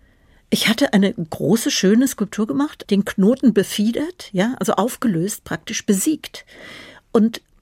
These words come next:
da sieht man dran, wie ich arbeite, dass ich einfach ganz intuitiv arbeite. Jedes Stück, was ich mache, ist ein Stück von meiner Seele, ja.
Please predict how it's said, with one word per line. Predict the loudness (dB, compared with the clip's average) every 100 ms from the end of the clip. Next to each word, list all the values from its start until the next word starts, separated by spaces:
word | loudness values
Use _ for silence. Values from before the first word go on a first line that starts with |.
| _
da | -2
sieht | 0 0 0
man | 0 2 0
dran, | 0 0 2 0
wie | -2 -4 -4
ich | -10 -8
arbeite, | -8 -6 -10 -10 -16 -20 -20 _
dass | -6 -4
ich | -8 -12 -16 -20 -20 _ _ _ -4
einfach | 2 2 2 -4 -4
ganz | 0 4 2 2 -10 -10 _
intuitiv | 2 2 0 -2 -2 -6 -6 -6 -10 -16 -20 _ _ _ _ _ _ _ _
arbeite. | -2 2 2 2
Jedes | 0 0 0 -2 -6
Stück, | -6 -6 -4
was | -4 -4
ich | -4
mache, | -2 -2
ist | -2
ein | -2
Stück | -2 -4 -4
von | 0
meiner | 0 0 -2
Seele, | -4 -6 -6
ja. | -10 -12